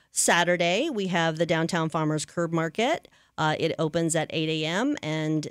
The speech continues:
it's summer hours, so it closes at one P M. So we're not open till two in June and July. And then, of course, we are closed in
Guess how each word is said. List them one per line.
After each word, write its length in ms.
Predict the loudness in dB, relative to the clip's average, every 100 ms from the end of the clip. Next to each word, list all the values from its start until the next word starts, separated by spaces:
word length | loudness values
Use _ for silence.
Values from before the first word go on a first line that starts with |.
| -8
it's 160 | -8
summer 320 | -4 0 2 2
hours, 460 | 2 0 0 -2
so 140 | -2 -4
it 100 | -2
closes 440 | -2 -2 -2 -2
at 260 | -2 -4 -4
one 340 | -2 0 -2
P 340 | -4 -4 -2
M. 320 | -2 -4 -6 -12 _ _ _ _ -10
So 200 | -4 -2
we're 60 |
not 200 | 0 0
open 240 | 0 0 -2
till 200 | -2 -4
two 400 | -2 -2 0 0
in 160 | 0 0
June 220 | 0 0
and 120 | 0
July. 420 | -2 -2 0 0
And 280 | 0 -2 -2
then, 100 | -2
of 120 | -4
course, 280 | -6 -6 -6
we 140 | -8
are 140 | -6 -10
closed 440 | -6 -4 -4 -4
in 200 | -4 -6